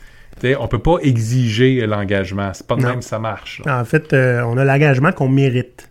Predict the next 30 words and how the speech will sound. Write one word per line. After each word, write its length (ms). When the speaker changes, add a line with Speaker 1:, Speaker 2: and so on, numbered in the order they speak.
Speaker 1:
Ouais. 280
Speaker 2:
Hmm ? 160
Speaker 1:
Ouais. 100
Speaker 2:
Euh, 360
je 140
pense 240
qu'on 140
est 80
rendu. 440
Maintenant, 360
on 40
a 60
parlé 200
au 60
patron, 420
hein ? 160
Speaker 1:
Mhm. 140
Speaker 2:
On 40
va 100
parler 200
aux 60
pirates 360
aussi. 440
Trois 320
trucs 360
pour 160
faire 260
de 100
vos 300
enfants 420